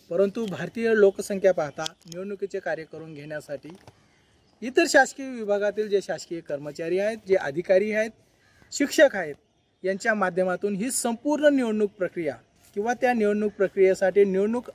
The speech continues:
आयोगाचे जे कार्य आहे ते सगळे या माध्यमातून केले जातं. विद्यार्थी मित्रांनो, हे निवडणूक आयोग नेमकं कशा पद्धतीने काम करतं,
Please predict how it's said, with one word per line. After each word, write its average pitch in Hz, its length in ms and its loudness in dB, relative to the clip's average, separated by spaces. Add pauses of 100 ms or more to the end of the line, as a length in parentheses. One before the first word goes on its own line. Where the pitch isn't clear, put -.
(140)
आयोगाचे 208 540 2
जे 247 120 -4
कार्य 190 300 4
आहे 139 160 -2 (420)
ते 190 60 0
सगळे 214 320 -6
या 214 100 0
माध्यमातून 160 560 -4
केले 135 260 -8
जातं. 117 220 -18 (640)
विद्यार्थी 214 340 2
मित्रांनो, 233 400 -4
हे - 360 -8
निवडणूक 269 400 2
आयोग 254 280 6
नेमकं 277 280 -8
कशा 277 260 -4
पद्धतीने 269 440 -4
काम 220 240 -2
करतं, 165 280 -10